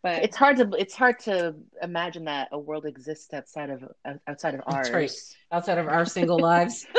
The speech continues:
Speaker 2: That other opinions exist outside of our opinions.
Speaker 3: <laughs> Our solo dolo.
Speaker 1: No, well, a good portion of my friends are married, so I get to, like, listen to their stories.
Speaker 2: You've been in all their weddings.
Speaker 1: Yes. And
Speaker 2: <laughs>
Speaker 1: I, like,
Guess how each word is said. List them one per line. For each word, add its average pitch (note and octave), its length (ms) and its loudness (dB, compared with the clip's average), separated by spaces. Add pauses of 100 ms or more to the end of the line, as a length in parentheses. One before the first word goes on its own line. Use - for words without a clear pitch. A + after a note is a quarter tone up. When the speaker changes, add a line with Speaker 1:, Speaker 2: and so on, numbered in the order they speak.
(100)
Speaker 2:
That A#4+ 220 6
other C5 260 4
opinions D#3 440 -2
exist D3+ 380 -2
outside D3+ 380 6
of C#3+ 100 0
our C#3 200 4
opinions. C#3+ 600 -4 (100)
Speaker 3:
<laughs> - 120 -20
Our E3+ 100 6
solo D#3 460 -4
dolo. D#3 360 0
Speaker 1:
No, - 100 0 (100)
well, G3+ 400 4 (100)
a G3 80 -8
good A3 520 0 (300)
portion G#3+ 340 2
of F3+ 80 -2
my F3+ 160 2
friends D#3+ 280 -4
are D#3+ 80 -2
married, D3 520 -6
so D#3 100 0
I D#3 120 4
get D#3+ 200 -4
to, D#3 160 -6 (260)
like, C#3+ 280 -4
listen D#3+ 540 -6
to D#3+ 120 -4
their C3+ 320 -2
stories. A#3+ 540 4
Speaker 2:
You've D3+ 60 4
been E3 120 8
in D#3+ 60 2
all E3 100 10
their D#3 140 6
weddings. D3+ 400 2
Speaker 1:
Yes. D#3+ 360 4 (240)
And G3+ 400 2 (160)
Speaker 2:
<laughs> - 140 -18
Speaker 1:
I, G#3 600 2 (480)
like, F#3+ 400 -2